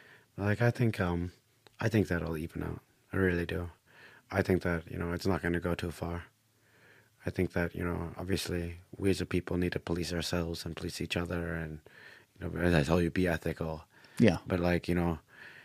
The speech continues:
Speaker 1: you know, and I think that, um, ecosystems have tools for that to, to sort of prevent and protect. And then, you know, beyond the ecosystems, you know, then you have institutions and, and bodies of the government that,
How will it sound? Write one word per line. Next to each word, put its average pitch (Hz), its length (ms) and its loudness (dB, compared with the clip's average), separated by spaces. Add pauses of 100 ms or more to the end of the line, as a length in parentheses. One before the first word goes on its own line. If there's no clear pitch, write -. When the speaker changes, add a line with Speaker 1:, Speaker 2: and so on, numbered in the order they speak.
(240)
Speaker 1:
you 87 140 2
know, 82 60 2
and 85 160 2
I 82 60 2
think 80 260 -2
that, 80 200 2
um, 76 440 -2 (340)
ecosystems 90 560 0
have 85 140 0
tools 90 280 4
for - 140 2
that 80 400 2
to, 76 200 -4
to - 140 -6
sort 76 280 -2
of 73 100 -8
prevent 82 460 0
and 67 100 -8
protect. - 580 2 (480)
And 90 140 0
then, 87 180 2
you 92 120 2
know, 90 180 2 (460)
beyond 95 320 8
the 92 180 2
ecosystems, 85 680 0
you 85 80 -2
know, 85 120 0
then 87 180 -2
you 90 80 0
have 85 300 -2
institutions 80 840 0
and, 80 180 -4
and 92 140 -4
bodies 92 340 2
of 82 120 -2
the - 60 -12
government 85 500 0
that, 78 180 -4